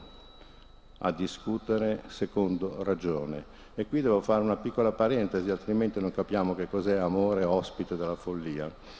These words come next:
Che cos'è la ragione? La ragione è un sistema di regole, organizzata secondo un principio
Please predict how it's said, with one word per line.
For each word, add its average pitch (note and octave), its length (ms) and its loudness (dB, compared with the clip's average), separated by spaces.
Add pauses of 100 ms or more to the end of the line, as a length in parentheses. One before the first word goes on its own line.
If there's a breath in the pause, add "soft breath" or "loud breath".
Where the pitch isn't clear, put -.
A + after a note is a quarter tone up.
(140 loud breath)
Che - 140 2
cos'è A#2+ 280 4
la G#2 120 6
ragione? E2 680 0 (1400 loud breath)
La A2+ 120 0
ragione B2 340 6
è - 20 6
un A#2 80 4
sistema G#2+ 400 2
di G2 100 0
regole, D#2 600 -4 (1200 loud breath)
organizzata A2 680 4
secondo G2+ 420 0
un G2+ 120 0
principio G2 1000 -4